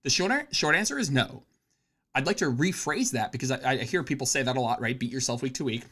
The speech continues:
I've said it before. I think we need to be saying you should try to match or beat what you did in previous weeks, right? You should try to match or beat in previous weeks. Are you going to increase on every single exercise every single week? No,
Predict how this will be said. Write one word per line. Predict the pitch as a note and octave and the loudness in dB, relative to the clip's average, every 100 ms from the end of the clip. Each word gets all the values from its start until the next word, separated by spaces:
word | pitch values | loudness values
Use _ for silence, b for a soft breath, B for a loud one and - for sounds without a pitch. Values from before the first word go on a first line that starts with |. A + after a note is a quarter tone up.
| - | -6
I've | A#2 A2+ | -2 0
said | A#2+ | 0
it | D#3+ | -2
before. | C3 A2 B2 - b b b b b | -2 -2 -4 -4 b b b b b
I | D3+ | -2
think | F#3+ | 0
we | F3+ | 0
need | E3+ | 0
to | D#3 | 0
be | |
saying | D3+ D3 C#3 C3 C3 - | 2 4 4 2 -2 -10
you | C#3+ E3+ | -2 2
should | - D3+ - | 2 2 -2
try | - F#3 G3 G#3+ A#3+ A#3 - | 0 2 2 2 -2 -4 -4
to | - D3+ | -2 0
match | C3 C3 D3 A#3 - - - - | 2 4 4 2 0 -2 -6 -2
or | D#3+ B3+ C4+ | 4 4 4
beat | B2 A2 - - _ | -2 -4 -6 -12 _
what | C#3 C3+ | -6 -4
you | C#3+ | 0
did | B2+ B2+ | 2 2
in | B2+ B2 | 0 -4
previous | - A2 G2 - - | -4 -4 -4 -6 -10
weeks, | - - - _ _ _ _ - | -10 -12 -12 _ _ _ _ -4
right? | C#3+ - | -4 -2
You | A#2+ | -4
should | A#2 A#2+ | -2 -2
try | - C#3 E3+ A3 | -2 -2 0 -2
to | - | -2
match | C3+ C3 E3 E3+ - | -2 2 0 -2 -6
or | C#3+ | -4
beat | B2 A#2 B2+ | -2 -4 -4
in | A#2+ | -6
previous | A#2 A#2+ G#2+ - | -4 -4 -4 -8
weeks. | - - - b b - | -8 -12 -14 b b -4
Are | G3 A#3+ | 2 2
you | B3 F3 - | 2 0 -6
going | - B3+ A#3 | -4 0 0
to | A#3 A3 | 0 -2
increase | A3 A#3+ A3+ | -2 0 0
on | G3 F#3 | 0 0
every | G3+ | 0
single | G3 F3 D3+ | -2 -2 -2
exercise | D#3 - F3+ G3 | -2 -2 -2 -2
every | D#3+ E3 | -2 0
single | F#3 E3 | 0 2
week? | F#3 A3+ b b - | 2 0 b b -10
No, | A2+ | -6